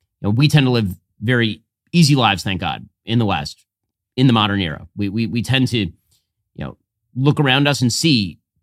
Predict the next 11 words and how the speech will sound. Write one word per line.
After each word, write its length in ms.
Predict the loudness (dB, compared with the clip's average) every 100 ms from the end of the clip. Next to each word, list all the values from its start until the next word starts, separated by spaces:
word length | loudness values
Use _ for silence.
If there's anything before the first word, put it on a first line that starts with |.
| -2
people 500 | -2 0 -2 -2 -6 -10
who 140 | -2 0
are 260 | 0 -2 -6
generally 680 | 0 4 4 4 2 -2 -6 _ -6
good, 460 | -2 0 0 -4 -4
people 320 | -2 -2 -4
who, 300 | -2 -4 -4
who 140 | -6 -8
generally 480 | -2 0 0 0 0
believe 640 | 0 0 0 0 0 -2 -4
in 320 | -4 -4